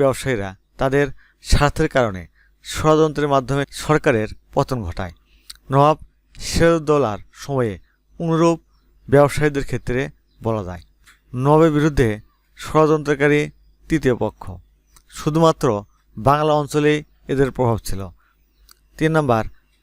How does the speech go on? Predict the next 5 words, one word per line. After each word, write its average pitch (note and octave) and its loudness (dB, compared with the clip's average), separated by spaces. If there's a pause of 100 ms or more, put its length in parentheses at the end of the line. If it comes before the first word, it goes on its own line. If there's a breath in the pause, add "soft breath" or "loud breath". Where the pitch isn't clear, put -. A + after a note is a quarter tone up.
রাজপুতনা D3+ 0
থেকে D3 -2 (440)
আগত A#2 -4 (140)
ছিল। F#2+ -12 (680)
সঠিক C#3+ -2